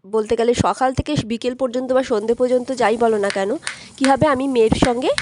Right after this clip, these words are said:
সময় কাটিয়ে থাকি। তো সকালবেলা ঘুম থেকে উঠেই যেটা ফার্স্ট কাজ হচ্ছে মেয়ের জন্য যেটা করি সেটা হচ্ছে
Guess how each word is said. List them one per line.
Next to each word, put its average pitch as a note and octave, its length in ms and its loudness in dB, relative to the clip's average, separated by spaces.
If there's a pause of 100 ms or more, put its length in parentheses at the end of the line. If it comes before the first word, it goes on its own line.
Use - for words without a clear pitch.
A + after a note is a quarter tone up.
সময় G#3+ 220 2
কাটিয়ে F3 320 -8
থাকি। F3+ 340 -14 (680)
তো F#4 80 -2
সকালবেলা E4 520 2
ঘুম C4+ 200 -4
থেকে D#4 240 -2
উঠেই D#4+ 280 -4
যেটা C#4 220 -4
ফার্স্ট C4+ 320 -4
কাজ C4+ 160 -4
হচ্ছে C4 240 -8
মেয়ের A#3+ 280 2
জন্য B3+ 220 -4
যেটা C4 180 -4
করি B3 240 -6
সেটা A#3+ 180 -4
হচ্ছে C#4 340 -4